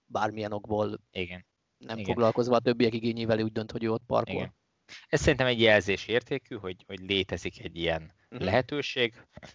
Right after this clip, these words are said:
Speaker 2: a rendszerben, hogyha, ha ez probléma lesz a jövőben, akkor be tudnak vezetni egy ilyen extra
Speaker 1: Büntető
Speaker 2: díjat,
Speaker 1: percdíjat.
Speaker 2: amivel, öm, tehát tulajdonképpen, mm,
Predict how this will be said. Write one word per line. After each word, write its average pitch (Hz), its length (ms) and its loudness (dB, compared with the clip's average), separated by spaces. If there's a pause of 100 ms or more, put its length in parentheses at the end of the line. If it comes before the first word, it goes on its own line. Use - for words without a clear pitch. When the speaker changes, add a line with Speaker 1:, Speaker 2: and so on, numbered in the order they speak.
Speaker 2:
a - 80 -8
rendszerben, 104 640 2
hogyha, 85 680 -10
ha - 220 -10
ez 80 140 -6
probléma 95 520 0
lesz 85 260 -6
a - 40 -8
jövőben, 113 340 -2
akkor 98 260 -6
be 90 120 -2
tudnak 85 340 -10
vezetni 85 400 -6
egy 82 200 -8
ilyen 78 260 -6 (500)
extra - 400 -2
Speaker 1:
Büntető 117 220 0
Speaker 2:
díjat, 120 240 4
Speaker 1:
percdíjat. 120 580 -6 (160)
Speaker 2:
amivel, 95 760 -2 (400)
öm, 85 400 -6 (220)
tehát 101 180 -8
tulajdonképpen, 92 1000 -4 (140)
mm, 67 280 -20